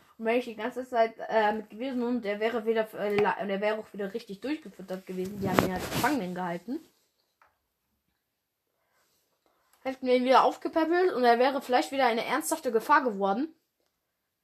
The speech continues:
Vor allem im Wald der Finsternis war er ja Anführer. Und da konnte er ja wieder sehen. Das heißt, wenn sie ihn wiedergeholt hätten und dann wäre er wahrscheinlich später irgendwann im Kampf gegen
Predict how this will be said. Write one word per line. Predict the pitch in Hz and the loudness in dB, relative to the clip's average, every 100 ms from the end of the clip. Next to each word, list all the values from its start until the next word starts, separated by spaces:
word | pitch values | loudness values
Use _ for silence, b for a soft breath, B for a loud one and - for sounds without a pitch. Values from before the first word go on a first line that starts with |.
| _ _ | _ _
Vor | _ - - | _ 0 4
allem | 262 330 339 | 6 6 2
im | - 240 247 240 | -2 -4 -2 0
Wald | 220 247 | 0 0
der | |
Finsternis | 254 302 302 285 233 | -2 -6 -8 -10 0
war | 226 208 | 2 4
er | 240 254 | 4 4
ja | 277 247 | 6 4
Anführer. | - 330 - - 196 202 302 - _ _ _ _ - _ - | 4 0 -4 -6 2 4 4 0 _ _ _ _ -20 _ -16
Und | 226 | 0
da | 247 | 2
konnte | - 370 339 | 4 4 4
er | 285 330 | 6 6
ja | 285 | 4
wieder | 302 294 | 2 0
sehen. | 202 208 240 214 156 67 _ _ _ _ _ _ _ _ _ _ _ _ - - | -2 -4 -2 -2 -6 -12 _ _ _ _ _ _ _ _ _ _ _ _ -20 -18
Das | - 220 - | -10 -4 8
heißt, | 277 311 220 269 349 - - _ _ _ _ _ _ _ _ _ _ _ _ _ _ _ _ _ | 12 12 8 2 -4 -10 -18 _ _ _ _ _ _ _ _ _ _ _ _ _ _ _ _ _
wenn | - 269 | -4 -4
sie | 240 240 | -2 -2
ihn | 233 | 0
wiedergeholt | 277 349 233 208 202 | 4 6 4 2 0
hätten | 226 220 247 | -2 -4 -4
und | 226 | 2
dann | 233 320 | 4 6
wäre | 240 226 226 202 | 6 4 4 4
er | 214 | 4
wahrscheinlich | 220 220 220 | 4 0 -2
später | - 226 220 | -6 -6 -6
irgendwann | 208 220 202 | -4 -2 -4
im | 202 | -4
Kampf | 196 226 | -6 -6
gegen | - 190 190 | -6 -6 -6